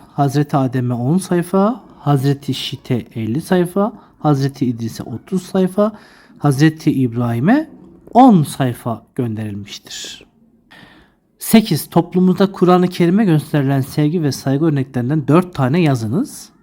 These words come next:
Birincisi arkadaşlar, kızlarını gelin ederken onların çeyizlerine işlemeli kılıflar içinde Kur'an koyulur. Kur'an-ı Kerim göbeğin üzerindeki bir hizada tutmaya önem verilir.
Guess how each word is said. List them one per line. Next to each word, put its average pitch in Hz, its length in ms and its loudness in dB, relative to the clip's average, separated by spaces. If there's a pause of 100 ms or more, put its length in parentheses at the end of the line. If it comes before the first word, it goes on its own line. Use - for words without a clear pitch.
(1200)
Birincisi 214 720 4
arkadaşlar, 147 640 0
kızlarını 156 520 2
gelin 160 380 2
ederken 180 680 -2
onların 135 440 0
çeyizlerine 131 720 0
işlemeli 139 560 -2
kılıflar 139 420 -2
içinde 131 460 -6 (100)
Kur'an 135 640 4
koyulur. 117 500 -6 (560)
Kur'an-ı 156 340 4
Kerim 165 520 0
göbeğin 143 840 0
üzerindeki 143 880 -2
bir 156 160 6
hizada 143 720 0 (120)
tutmaya 147 540 0
önem 135 420 2
verilir. 110 480 -4